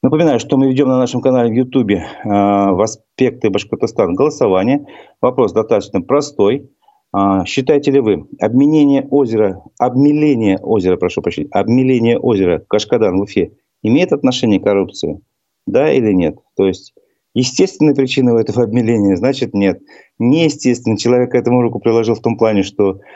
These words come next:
во время реконструкции были, возможно, какие-то коррупционные, э, правонарушения. Тогда да, вы считаете. Ну, ваше мнение, пожалуйста, голосуйте, э, высказывайтесь. Итоги голосования мы подведём ближе к концу эфира.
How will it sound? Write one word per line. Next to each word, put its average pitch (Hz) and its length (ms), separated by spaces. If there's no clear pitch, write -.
во 101 80
время 110 280
реконструкции 104 640
были, 98 280
возможно, 98 540
какие-то 90 500
коррупционные, 101 800
э, 92 420
правонарушения. 101 880
Тогда 92 260
да, 90 280
вы 80 100
считаете. - 440
Ну, 92 240
ваше 95 280
мнение, 95 300
пожалуйста, 98 400
голосуйте, 107 680
э, 90 400
высказывайтесь. 82 920
Итоги 104 440
голосования 101 540
мы 92 140
подведём 92 560
ближе 92 300
к - 40
концу 90 420
эфира. 90 540